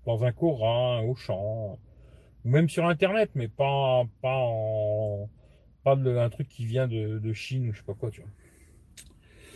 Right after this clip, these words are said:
Euh, Eric, un test de smartphone Wico fait plus de vues que les marques haut de gamme, sauf iPhone, qui font un max de vues. Je sais pas, faudra que je regarde d'ailleurs, tiens.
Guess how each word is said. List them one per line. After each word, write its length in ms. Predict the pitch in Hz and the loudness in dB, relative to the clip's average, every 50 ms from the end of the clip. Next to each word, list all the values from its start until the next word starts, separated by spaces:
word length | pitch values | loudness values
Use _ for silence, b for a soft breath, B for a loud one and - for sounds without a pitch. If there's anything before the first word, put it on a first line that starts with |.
| B B B B B B B B B - - | B B B B B B B B B -12 -12
Euh, 200 | - 60 - - - - - 117 - - 113 107 - - - 135 135 143 143 147 147 147 151 147 147 147 147 151 151 151 147 151 147 151 151 151 156 156 156 156 156 156 143 - _ - b b b b b - | -10 -8 -10 -10 -12 -14 -14 -14 -12 -12 -14 -14 -14 -12 -12 -10 -8 -8 -8 -8 -6 -6 -6 -6 -6 -6 -6 -6 -6 -4 -4 -4 -4 -4 -4 -4 -2 -2 -2 -2 -4 -4 -6 -10 _ -20 b b b b b -8
Eric, 600 | - - 143 147 151 165 175 185 180 - - - | -2 0 2 2 4 4 4 2 0 -4 -10 -6
un 260 | - - - - 165 156 _ - | -6 -4 -4 -4 -6 -8 _ -8
test 260 | 165 165 165 151 143 | -6 -6 -6 -6 -6
de 100 | 139 151 | -6 -8
smartphone 400 | - - 151 - - 156 147 139 | -6 -8 -12 -8 -6 -6 -4 -4
Wico 280 | 135 139 139 143 151 | -4 -4 -4 -6 -6
fait 180 | 147 - 131 123 | -6 -6 -8 -8
plus 260 | 123 - - 139 143 | -8 -8 -8 -6 -4
de 160 | 139 131 135 | -2 -2 0
vues 340 | 131 123 123 131 139 151 160 - | 0 0 0 -2 -2 -4 -4 -4
que 60 | 135 | -2
les 120 | 120 127 131 | 0 0 0
marques 280 | 131 135 135 - - | 0 0 -2 -2 -2
haut 80 | 127 120 | -2 -2
de 80 | 117 | 0
gamme, 300 | 113 123 117 131 147 160 156 - b b b b b b b b - | 0 0 0 0 -2 -4 -6 -10 b b b b b b b b -14
sauf 260 | - - 143 - - | -6 -4 -4 -2 -2
iPhone, 560 | 127 131 117 - - 139 135 143 160 165 170 160 | -2 -2 -2 -2 0 0 0 2 0 -2 -6 -8
qui 140 | - - 135 123 | -10 -12 -12 -10
font 220 | - - 143 135 | -8 -4 -2 0
un 80 | 123 123 | 0 0
max 320 | 127 123 135 131 123 120 | 0 0 -2 -4 -4 -2
de 100 | 127 131 | -2 -2
vues. 280 | 127 127 131 127 117 - B B B B B B B B 127 B B B B B | 0 0 -2 -4 -4 -6 B B B B B B B B -14 B B B B B
Je 400 | - - 123 123 131 160 190 202 | -6 -2 0 6 8 10 10 10
sais 380 | - - - - - 240 247 - - - | 8 4 -12 -8 -6 -6 -6 -6 2 8
pas, 240 | 208 208 226 226 | 8 10 10 8
faudra 180 | - 185 220 254 | 6 2 -2 -2
que 60 | 220 | -2
je 60 | 208 | -2
regarde 360 | 220 226 190 180 180 170 156 139 | -2 2 4 4 4 4 4 0
d'ailleurs, 320 | 139 135 131 127 113 - | 0 0 0 -2 -6 -6
tiens. 240 | - 127 117 117 | -8 -8 -8 -8